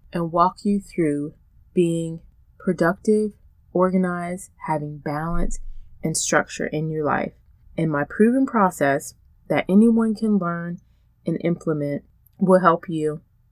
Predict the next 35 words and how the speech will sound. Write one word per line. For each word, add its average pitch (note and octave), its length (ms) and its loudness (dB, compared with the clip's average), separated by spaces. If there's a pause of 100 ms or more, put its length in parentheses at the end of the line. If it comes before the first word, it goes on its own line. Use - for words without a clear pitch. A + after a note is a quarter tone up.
(180)
thrive E3 540 4
in D3+ 160 -4
this C#3+ 160 -4
season D3+ 280 0
of C#3+ 80 -2
life. - 220 -4 (460)
So - 180 2
being F3+ 300 4
fulfilled F#3+ 600 4 (100)
and A3 420 4
organized D#3+ 640 0
at D#3+ 240 -4
home D3+ 520 -8 (420)
is G3 360 8
within E3+ 340 2
reach. - 480 -8 (380)
It's E3+ 220 0
time F3 300 0
to - 120 -16
put - 300 -2 (220)
the D#3 200 -10
joy G#3 580 0 (600)
back G#3 360 4 (120)
in F3+ 420 -2
motherhood. - 760 -6 (560)
I F3 100 0
will F3+ 140 2
be E3+ 140 0
notifying F#3+ 800 0 (540)
those F#3 380 4
on E3 140 -2
my D3+ 180 0
email G3 320 6
list D#3+ 280 -4
first. B3 500 -2